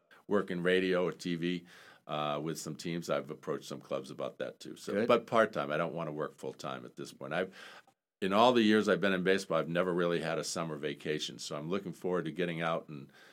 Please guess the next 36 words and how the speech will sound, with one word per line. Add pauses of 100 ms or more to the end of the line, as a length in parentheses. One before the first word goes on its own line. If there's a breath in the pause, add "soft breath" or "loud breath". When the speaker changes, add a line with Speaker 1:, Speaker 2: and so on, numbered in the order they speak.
(180 soft breath)
Speaker 1:
doing
some,
uh,
fly
fishing
and,
uh,
explore
the,
Speaker 2:
Sounds,
Speaker 1:
uh,
Speaker 2:
sounds
Speaker 1:
northern
New
Speaker 2:
great.
Speaker 1:
England,
doing
some
hiking. (240)
Speaker 2:
The,
the,
the, (680)
my
custom
in,
in
wrapping
up
the
podcast
is
do
a
little
word
association.